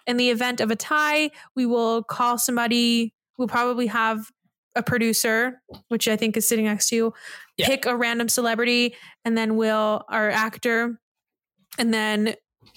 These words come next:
Speaker 1: we'll try to guess their age, and whoever's closest wins, but hopefully that doesn't happen. Some ground rules: a quick first one that we just came up with is you can't double dip. So I can't say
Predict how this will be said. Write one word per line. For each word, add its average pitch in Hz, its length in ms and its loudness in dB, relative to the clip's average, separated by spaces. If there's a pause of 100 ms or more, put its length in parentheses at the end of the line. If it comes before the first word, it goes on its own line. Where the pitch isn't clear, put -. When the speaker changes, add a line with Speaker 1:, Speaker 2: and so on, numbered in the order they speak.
(460)
Speaker 1:
we'll 240 160 0
try 254 180 0
to 262 60 2
guess 233 300 0
their 247 160 0
age, 269 540 2
and 240 120 0
whoever's 226 320 2
closest 220 460 0
wins, 190 280 2
but 220 160 0
hopefully 247 340 0
that 220 140 0
doesn't 214 200 -2
happen. 196 400 0 (560)
Some 254 200 -2
ground 302 260 0
rules: 302 360 0
a 254 100 2
quick 285 320 -2
first - 440 0
one 254 320 0
that 214 400 -2
we 220 140 2
just 240 260 0
came 247 120 -2
up 233 160 -2
with 247 160 0
is 220 100 0
you 226 60 0
can't 233 320 -2
double 240 260 0
dip. 226 360 -2
So 247 180 0
I 233 80 0
can't 240 300 -2
say 226 500 0